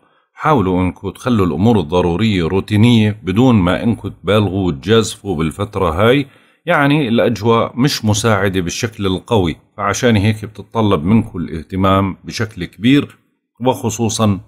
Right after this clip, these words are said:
بالصحة. أما بالنسبة للبيت الثاني فطبعًا ال-، في اضطرابات على المستوى المالي أو تقلبات، ممكن الفترة هاي تحمل نوع من أنواع المصاريف أو الخسارة أو استغلال بعض الأشخاص لإلكم.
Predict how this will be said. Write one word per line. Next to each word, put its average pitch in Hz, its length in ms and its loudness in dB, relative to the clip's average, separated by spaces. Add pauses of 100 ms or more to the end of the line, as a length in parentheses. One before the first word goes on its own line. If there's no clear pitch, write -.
بالصحة. - 680 -4 (600)
أما 170 220 4
بالنسبة 165 440 2
للبيت 113 380 2
الثاني 139 420 0
فطبعًا 113 500 0
ال-، 95 460 -2
في 127 220 0
اضطرابات 90 680 -2
على 82 120 -2
المستوى 90 480 -2
المالي 113 440 0
أو 82 140 -6
تقلبات، 101 800 -2 (400)
ممكن 123 420 0
الفترة 101 520 -2
هاي 104 100 2
تحمل 101 360 -6
نوع 98 160 0
من 90 160 -2
أنواع 85 320 -2
المصاريف 85 680 -2
أو 90 180 -6
الخسارة 113 760 0
أو 135 160 0
استغلال 101 560 -2
بعض 90 260 -2
الأشخاص 107 640 -4
لإلكم. 101 520 0